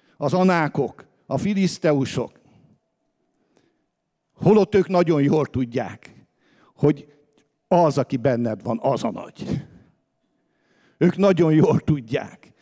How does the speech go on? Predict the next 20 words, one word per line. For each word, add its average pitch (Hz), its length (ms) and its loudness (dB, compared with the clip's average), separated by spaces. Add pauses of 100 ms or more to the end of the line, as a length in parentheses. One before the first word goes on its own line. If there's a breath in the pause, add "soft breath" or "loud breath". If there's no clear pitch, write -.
(300 soft breath)
hogy 156 300 0
az, 180 200 0
aki 175 220 0
elkezdte 170 480 0
benned 143 340 0
a 139 60 2
jó 147 220 4
munkát, 120 640 -2 (480 soft breath)
az 143 200 2
a 127 80 -2
nagy, - 500 -8 (1080 loud breath)
az 190 260 -2
a 143 80 -4
hatalmas. - 800 -8 (4000 soft breath)
Miért 190 520 2
egy, 156 360 -6 (120)
egy 175 240 -4
tisztátalan 151 760 -2
Ráhábnak 135 720 -4
kell 127 360 -2